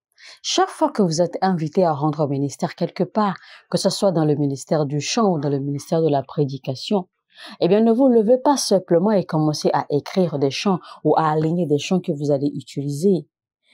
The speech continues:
Entrez, enfermez-vous dans le lieu secret, méditez et laissez que le Saint-Esprit vous inspire sa liste.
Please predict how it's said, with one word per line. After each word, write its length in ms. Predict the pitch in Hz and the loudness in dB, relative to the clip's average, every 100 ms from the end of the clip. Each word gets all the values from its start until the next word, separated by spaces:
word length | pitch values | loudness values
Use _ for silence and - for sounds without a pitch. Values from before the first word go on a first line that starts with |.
| 302 294 - | -20 -20 -2
Entrez, 640 | 180 196 185 - 269 208 202 - | 0 0 -2 2 4 4 2 0
enfermez-vous 720 | 196 - 208 190 233 202 233 | -2 0 -2 2 2 2 0
dans 100 | 170 | 2
le 180 | 156 151 | 2 2
lieu 200 | 165 190 | 2 0
secret, 680 | - 190 185 - 254 247 - - - - | 0 -4 -4 -2 -2 -2 -8 -20 -4 4
méditez 720 | 196 233 196 190 262 226 - | 6 6 2 2 4 4 4
et 100 | 170 | 2
laissez 520 | 170 185 175 - 233 | 4 4 2 0 0
que 100 | 233 | 0
le 120 | 160 | -2
Saint-Esprit 760 | 151 196 185 165 - - 226 185 | -2 -4 -4 -6 -6 -4 0 0
vous 380 | 151 156 131 180 | -2 -4 0 -2
inspire 580 | 180 - - 208 165 135 | -2 -6 -4 -2 -2 -6
sa 200 | - 139 | -2 0
liste. 440 | 143 185 - - | 0 -2 -6 -8